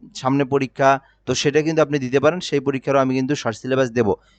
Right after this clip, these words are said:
এখন যে বিষয়টা আমি দেখবো, দেখাবো এখান থেকে, যারা অফিস সহায়ক তাদের জন্য এই, এইটা আর কি।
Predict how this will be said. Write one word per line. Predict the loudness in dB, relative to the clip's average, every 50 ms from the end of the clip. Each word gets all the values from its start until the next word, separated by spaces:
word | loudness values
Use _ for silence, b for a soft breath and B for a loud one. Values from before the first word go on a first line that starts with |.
| _ _ _ _ -4
এখন | 0 0 4 6 8 8 8 8 6 2 -2
যে | 0 0 0
বিষয়টা | 0 0 0 2 2
আমি | 2 2 2
দেখবো, | 0 0 2 4 4 4 4
দেখাবো | 0 -2 -2 0 0 0
এখান | 2 2 0 -2
থেকে, | -2 -4 -4 0
যারা | 2 2 4
অফিস | 4 2 2 0 -2 0
সহায়ক | 4 6 6 8 8 8 6 2 _
তাদের | 2 2 2 2 0 -2
জন্য | 0 2 2 4 4 4 4 2 _ _ _ _ -4
এই, | -2 0 0 2 2
এইটা | 0 2 4 4 4
আর | 4
কি। | 2 -2 -4 -4